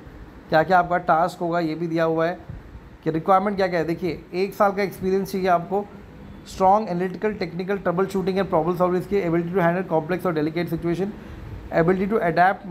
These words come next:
multitask and prioritize, आईटी background होना चाहिए, English आपकी fluent होनी चाहिए। अब देखिए यहाँ पे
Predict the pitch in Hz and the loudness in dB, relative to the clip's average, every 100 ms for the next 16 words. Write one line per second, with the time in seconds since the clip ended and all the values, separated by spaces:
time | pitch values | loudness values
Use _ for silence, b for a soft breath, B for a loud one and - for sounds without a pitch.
0 | 156 156 180 185 180 185 180 165 156 160 | -6 -6 -2 0 0 -2 -4 -2 -2 -2
1 | 185 196 165 156 175 175 170 180 170 170 | -2 -2 -2 -2 0 2 2 2 0 -2
2 | 220 180 175 196 185 170 220 226 170 160 | -4 -4 -2 0 2 0 -2 -4 0 0
3 | 147 139 131 127 - B B B - 147 | -2 -4 -6 -8 -10 B B B -8 -2
4 | 170 180 156 139 143 180 180 196 | 0 2 0 2 2 2 2 0